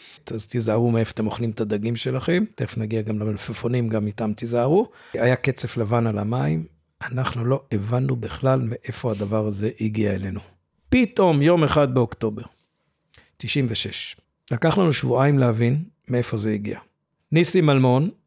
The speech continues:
המכונה מר נחל אלכסנדר, שהוא עדיין שמה, והוא מנכ"ל רשות הניקוז כבר הרבה מאוד שנים, היה בונה כל שנה על הקו הירוק, ליד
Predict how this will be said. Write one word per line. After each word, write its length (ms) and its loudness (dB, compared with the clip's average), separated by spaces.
המכונה 600 2
מר 280 4
נחל 300 2
אלכסנדר, 640 0
שהוא 220 0
עדיין 300 2
שמה, 380 0
והוא 440 0
מנכ"ל 400 -4
רשות 600 -6
הניקוז 460 -4
כבר 160 -6
הרבה 240 -2
מאוד 260 -4
שנים, 340 -2
היה 220 2
בונה 380 2
כל 240 -2
שנה 440 -2
על 160 4
הקו 320 0
הירוק, 540 -2
ליד 480 0